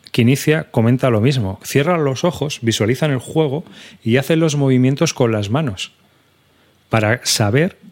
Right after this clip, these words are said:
si esos movimientos tienen lógica y pueden formar parte del juego. Es decir, si no tienes que estirar mucho la mano o de cua-, de qué tamaño tiene que ser el tablero. Ojo, ¿eh? A, a mí me, me, me parece muy interesante este documental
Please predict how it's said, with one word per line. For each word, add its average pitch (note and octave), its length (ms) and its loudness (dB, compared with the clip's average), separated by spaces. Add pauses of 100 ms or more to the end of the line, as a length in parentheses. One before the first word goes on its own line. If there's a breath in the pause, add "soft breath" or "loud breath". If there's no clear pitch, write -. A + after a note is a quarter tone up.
(280 soft breath)
si A#2 500 0 (260)
esos D#3 260 2
movimientos D3+ 840 2 (300 loud breath)
tienen C#3 360 2
lógica D#3+ 580 -2 (540 loud breath)
y B2+ 120 2
pueden C#3+ 400 0
formar C3+ 340 0
parte D3 300 0
del G#2+ 120 0
juego. A2 460 0
Es A#2 80 2
decir, A#2+ 220 0
si A#2 140 -2
no A2+ 100 -2
tienes B2 160 0
que - 80 -2
estirar A#2 280 0
mucho A2+ 300 0
la G#2+ 100 2
mano C#3+ 380 0 (140)
o A2+ 180 2
de G#2 140 -2
cua-, B2 240 0
de A2+ 200 -2
qué B2+ 120 -2
tamaño B2 340 2
tiene C3 200 2
que A#2 100 0
ser B2 140 0
el B2+ 120 0
tablero. G#2 460 0 (480)
Ojo, A2+ 360 0
¿eh? F#3 160 0 (540 soft breath)
A, A#2 80 -6
a A#2 300 -4
mí B2+ 100 4
me, F#3+ 220 0 (180)
me, C3+ 260 2
me B2 240 0
parece D3 300 0
muy D3+ 300 4
interesante B2 680 0
este F#2 180 -6
documental G2 640 -6